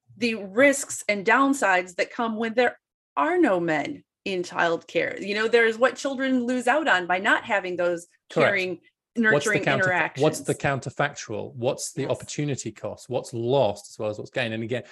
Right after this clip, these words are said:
Speaker 2: it's almost back to where we started, the ability to think two thoughts at once, to recognize costs and benefits and so on too. And, and actually just to sort of take a bit of a step back from some of these general moral panics that we're <laughs> having on,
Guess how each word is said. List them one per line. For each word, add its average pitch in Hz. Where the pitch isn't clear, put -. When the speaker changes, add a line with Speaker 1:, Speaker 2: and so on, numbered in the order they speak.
Speaker 2:
it's -
almost 147
back 127
to -
where 113
we 110
started, 135
the 107
ability 117
to -
think 127
two 127
thoughts 123
at 127
once, 101
to 123
recognize 117
costs -
and 120
benefits -
and 107
so -
on 104
too. 101
And, 113
and 143
actually 156
just 131
to 143
sort 135
of -
take 143
a -
bit 143
of 135
a 120
step -
back 120
from 104
some 107
of 104
these 101
general 113
moral 107
panics -
that 107
we're 110
<laughs> 117
having 117
on, 101